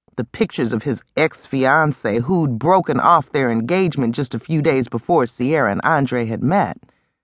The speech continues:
How many fights had they had about the photographs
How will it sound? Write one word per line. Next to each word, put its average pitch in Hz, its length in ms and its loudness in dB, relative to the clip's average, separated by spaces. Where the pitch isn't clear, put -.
How 262 280 2
many 160 300 2
fights - 540 0
had 123 160 0
they 185 220 2
had 143 320 2
about 123 260 2
the 110 80 0
photographs 110 880 -2